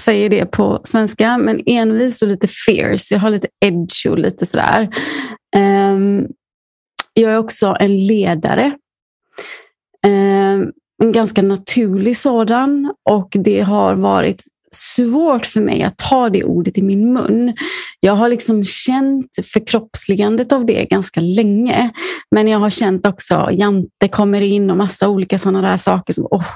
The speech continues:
gud, ska jag verkligen säga att jag är det? Och vad betyder det? Och folk kommer liksom tycka att jag, vad, vad tycker jag om mig själv?" Och massa såna här grejer, liksom.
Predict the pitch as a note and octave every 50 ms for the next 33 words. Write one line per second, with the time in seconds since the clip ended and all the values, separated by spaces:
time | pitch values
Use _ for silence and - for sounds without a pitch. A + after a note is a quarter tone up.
0 | - - - F#3 E3+ - - - - - - F#3 - - - - - - - F2+
1 | - - - - - - - - - - - - - E3 F#3 F#3+ G3 F#3+ - -
2 | - G3+ F#3 E3 F#3 E3 F#3 G3 - F3+ - G3+ G3+ G3+ - - - G3 G3+ F#3
3 | F#3 - - - F3+ F#3 - C4+ D#4 E4 E4+ E4+ - - - - G#3+ - G3 F#3+
4 | F#3+ G3+ G3 F#3 F3 F3+ - F#2+ - D#3 C3+ G2+ F3 G3 - - - - - -
5 | A3 G#3+ F#3 F#3+ F#3+ G3 F#3+ - - - - - A3 A3+ - - F3+ E3+ - -
6 | - - - - - - - - - - - - - A#3 B3 A#3+